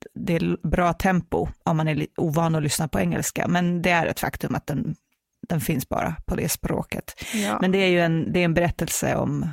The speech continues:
Speaker 1: om Achilles och Patroklos och deras kärlek. Man får nya perspektiv. Och det
Speaker 2: Mm.
Speaker 1: som jag uppskattar väldigt mycket med den boken är att för en gångs skull så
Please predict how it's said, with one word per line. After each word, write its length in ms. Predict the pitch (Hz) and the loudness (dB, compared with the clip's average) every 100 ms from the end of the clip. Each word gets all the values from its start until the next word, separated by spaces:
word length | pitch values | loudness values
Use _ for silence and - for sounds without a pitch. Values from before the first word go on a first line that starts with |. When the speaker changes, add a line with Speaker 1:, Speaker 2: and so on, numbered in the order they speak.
| - | -6
Speaker 1:
om 440 | - 147 147 143 151 | -4 -2 0 0 -2
Achilles 680 | - - 180 156 143 - - - | -2 0 0 0 0 -2 -4 -4
och 380 | 143 - - - - - _ - | -6 -8 -12 -12 -14 -20 _ -2
Patroklos 760 | 175 - - - 156 - - - - _ - - _ _ | 0 0 -4 -2 -2 -2 -4 -12 -20 _ -20 -20 _ _
och 80 | 160 | -2
deras 480 | 160 165 165 - - | 0 0 0 -2 -2
kärlek. 760 | - 208 196 - 180 - - - _ _ _ _ - - - - _ - | -2 0 0 0 -4 -8 -12 -14 _ _ _ _ -20 -20 -20 -20 _ -4
Man 160 | 202 | -2
får 120 | 180 196 | 0 0
nya 300 | 190 190 185 | 2 2 2
perspektiv. 760 | 196 175 208 - 202 208 202 214 _ _ _ _ | 0 -2 -4 -2 0 0 -2 -6 _ _ _ _
Och 60 | 180 | 0
det 60 | 196 | 2
Speaker 2:
Mm. 60 | |
Speaker 1:
som 200 | - 190 | 2 2
jag 120 | 196 | 2
uppskattar 360 | 233 - 190 180 | 2 0 0 2
väldigt 220 | 170 165 | 2 2
mycket 260 | 170 - 208 | 0 0 2
med 100 | 202 | 2
den 180 | 240 190 | 2 2
boken 480 | 156 - - 143 175 - - - - - | 0 -2 -2 -2 -4 -10 -20 -20 -10 0
är 180 | 170 165 | 2 2
att 160 | 165 | 0
för 200 | - 208 - - | 0 -2 0 0
en 300 | 254 330 190 | 2 2 2
gångs 320 | 165 165 170 | 2 2 2
skull 520 | - 247 240 143 143 - - | 0 2 2 2 -2 -4 -4
så 180 | - | -4